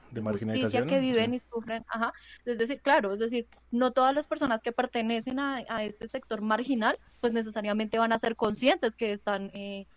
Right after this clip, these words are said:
Speaker 2: bajo unas relaciones de poder o, o de opresión.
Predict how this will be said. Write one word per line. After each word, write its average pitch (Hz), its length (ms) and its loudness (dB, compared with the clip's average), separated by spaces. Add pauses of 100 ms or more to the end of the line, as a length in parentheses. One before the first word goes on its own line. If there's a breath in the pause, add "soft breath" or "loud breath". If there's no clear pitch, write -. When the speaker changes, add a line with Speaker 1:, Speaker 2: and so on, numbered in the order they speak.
(180)
Speaker 2:
bajo 226 300 0
unas 202 640 -4
relaciones 220 500 -2
de 190 120 -6
poder 208 260 0
o, 185 220 -4
o 190 60 -6
de 196 100 -4
opresión. 190 520 -2